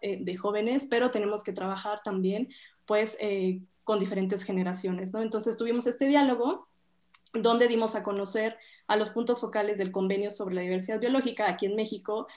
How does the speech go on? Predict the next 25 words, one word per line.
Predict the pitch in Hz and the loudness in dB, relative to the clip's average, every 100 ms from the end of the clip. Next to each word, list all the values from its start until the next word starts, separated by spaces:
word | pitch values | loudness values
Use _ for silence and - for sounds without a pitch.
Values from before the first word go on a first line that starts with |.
| - - | -14 -4
Cancillería, | 202 196 196 202 208 202 190 185 | -4 0 0 0 0 0 0 -2
Conavio | 202 196 202 196 196 | -2 -2 0 0 0
y | 190 | 0
otras | 185 208 214 | -2 -4 -4
organizaciones, | 220 226 233 233 247 226 277 285 - - - _ _ | -2 -2 -2 -2 0 2 0 -2 -16 -20 -20 _ _
cuáles | 247 233 233 233 | 4 6 4 2
eran | 226 214 214 - | 0 2 0 -2
aquellos, | 196 190 202 208 208 208 - | -4 0 2 2 2 0 -4
eh, | 214 202 190 185 180 | -2 0 2 2 0
bueno, | 196 202 | 0 2
el | 190 | 2
posicionamiento, | 190 220 214 208 214 202 190 208 208 - | 0 0 0 2 0 0 -2 -2 -2 -2
eh, | 185 175 | -2 -2
como | 185 180 - | -2 -4 -2
tal | 185 190 185 | 0 0 0
de | 202 196 | -2 0
los | 190 175 | 0 -2
jóvenes, | - - - 185 208 | -4 -6 -6 -8 -2
¿no? | 277 285 - _ _ _ _ - - - - - _ | -2 -2 -18 _ _ _ _ -20 -20 -20 -20 -20 _
Y, | - 226 208 - | -2 0 0 -2
y | |
rápidamente, | 208 247 262 226 220 220 240 240 | 2 4 6 6 4 4 4 6
alguna | 220 202 226 | 4 4 2
de | 220 | 4
las | 202 185 - | 4 2 -2